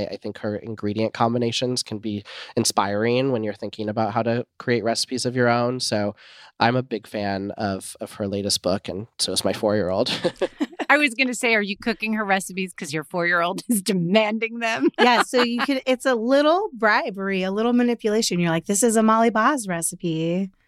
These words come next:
Speaker 1: It's a little bit of that. She will, she, <laughs> she's a bit of a picky eater, um, but she'll,
Speaker 3: Fair.
Speaker 1: she'll try most things. And i-, if she loves Molly Boz recipes, she loves Hetty McKinnon recipes. I'm like, "Those are the two that, like, if I make one of those, she's, like, into it." So
Speaker 2: She's got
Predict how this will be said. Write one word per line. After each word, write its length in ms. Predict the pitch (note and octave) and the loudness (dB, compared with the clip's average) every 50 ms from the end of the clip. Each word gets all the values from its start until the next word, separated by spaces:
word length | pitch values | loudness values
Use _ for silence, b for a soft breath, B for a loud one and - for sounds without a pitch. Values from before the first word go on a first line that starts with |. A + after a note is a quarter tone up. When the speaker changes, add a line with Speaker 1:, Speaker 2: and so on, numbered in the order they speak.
| - | -2
Speaker 1:
It's 200 | - D#3 - - | -2 0 0 0
a 60 | - E3+ | -2 -2
little 300 | D3+ C3+ C#3+ C#3+ D#3+ E3 | 2 2 2 2 2 2
bit 160 | E3 E3+ E3 | 2 2 0
of 120 | D#3+ D3+ C#3 | 0 2 2
that. 200 | C#3 B2 G2+ - | 2 2 2 0
She 160 | - - D#3 | -4 -4 -4
will, 340 | C#3+ C3+ C#3+ D3 D3 D3+ A#2 | -4 0 0 2 2 2 0
she, 200 | - - - - - | 0 -2 -2 -4 -4
<laughs> 100 | - - | -4 -6
she's 220 | - - - D#3+ E3 | -4 -2 -2 0 -2
a 80 | E3 | -2
bit 180 | - - C#3+ E3 | 0 0 0 0
of 100 | A3+ B3 | 0 -4
a 60 | _ - | _ -6
picky 260 | - D#3+ C#3 - - | -4 -4 -4 -4 -6
eater, 640 | B2+ - G2+ G#2+ F#2+ G2 G#2+ B2 D#3 F#3+ G#3+ A#3 - - - | -8 -8 -8 -8 -4 -2 0 2 2 2 2 0 0 0 0
um, 400 | - A#2 A2+ A2 G#2+ G#2+ A2 A#2 | 0 0 0 0 -2 -4 -4 -4
but 220 | A#2+ - C3+ F#3 | -2 0 0 0
she'll, 220 | D#3 C#3+ C#3+ C#3 C3 | 0 0 0 0 -2
Speaker 3:
Fair. 80 | - - | -2 -4
Speaker 1:
she'll 260 | - - - C#3+ C3 | -4 -2 -2 -2 -2
try 280 | - - - B2+ A#2+ | -2 0 2 2 2
most 300 | B2 B2+ B2+ C3+ C3+ - | 2 2 0 0 -2 -2
things. 360 | - A#2 A2 A2 B2 E3 - B B B B B B - | 0 0 0 0 0 -2 -4 B B B B B B 2
And 340 | C3+ C3 B2 A#2 A#2 A#2+ A#2 | 4 4 4 4 0 -2 -4
i-, 220 | - - B2 B2 - - | -4 -2 -4 -4 -2 -2
if 300 | C3+ B2+ A#2+ - - _ _ - | -4 -4 -4 -6 -16 _ _ -6
she 180 | - - - | -6 -4 -2
loves 260 | C3+ B2+ A#2+ A#2 A#2+ - | -2 0 0 0 0 -2
Molly 200 | C#3 C#3 C3+ B2 | -2 -2 -2 -2
Boz 280 | - A2+ G#2 G#2+ A2+ | -2 0 -2 0 -2
recipes, 460 | - C3 - - - D#3 D3 D3 - - | -2 -4 -6 -6 -8 -8 -10 -10 -10 -8
she 200 | - - - A2 | -8 -6 -4 -2
loves 180 | G#2+ G#2 G#2 | -2 -2 -2
Hetty 220 | - - G#2+ A2+ G#2+ | -4 -4 -4 -2 -2
McKinnon 400 | G2+ G2 - - G#2+ G2+ F2 D#2 | -4 -4 -4 -4 -4 -4 -4 -4
recipes. 600 | C2 D2+ - - - - - - - - - - - | -6 -6 -6 -8 -8 -10 -12 -12 -10 -10 -10 -6 -2
I'm 40 | |
like, 180 | G2+ F#2 F#2+ - | -2 -2 0 0
"Those 200 | - A#2 B2 C3 | 0 2 2 2
are 80 | C#3+ C#3+ | 0 -2
the 100 | C#3+ C#3 | -2 -2
two 360 | - - - A#2 G#2+ G#2 G2+ | -2 -2 0 0 0 0 0
that, 100 | G2 D2+ | -2 -2
like, 240 | F2 E2 D2+ F2 - | -2 -2 -2 -2 -4
if 120 | - A2+ B2+ | -4 -2 0
I 80 | A2+ | 0
make 240 | A2+ A2 A2 A2 - | 0 0 0 -2 -2
one 140 | B2 A2 A2 | -2 -2 -2
of 100 | A2 A2+ | -2 -2
those, 300 | - A2 G#2+ A#2 C#3 D3+ | -2 0 0 0 0 -2
she's, 240 | - - C3 A2 A2 | -2 -4 -4 -4 -4
like, 160 | A2 G2+ - | -6 -6 -6
into 380 | - D2+ D2 - - - - F2+ | -8 -8 -6 -4 -4 -4 -2 -2
it." 220 | F2+ E2 D#2 - - - | -4 -4 -6 -6 -6 -4
So 440 | - - - - F#2 C#2+ E2+ B2 - | -2 0 0 2 2 0 -2 -4 -6
Speaker 2:
She's 280 | - - - - D#4+ - | -8 -10 -10 -10 -6 -2
got 180 | - D5+ D#5 | 0 0 0